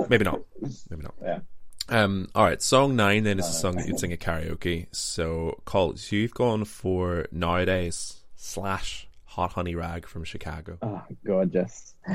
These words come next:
Speaker 3: Um, yeah, thi-, I, I feel like I don't like karaoke. I've, I've
Speaker 1: Right.
Speaker 3: only kind of really,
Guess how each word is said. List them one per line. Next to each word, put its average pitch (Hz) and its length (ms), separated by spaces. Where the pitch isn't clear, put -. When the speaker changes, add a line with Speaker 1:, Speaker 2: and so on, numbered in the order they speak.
Speaker 3:
Um, 117 520
yeah, 127 300
thi-, 135 420
I, 135 400
I 123 140
feel 135 280
like 147 360
I 135 300
don't 190 540
like 98 460
karaoke. 95 840
I've, 104 400
I've 131 160
Speaker 1:
Right. 135 120
Speaker 3:
only 156 180
kind 185 220
of 143 120
really, 110 840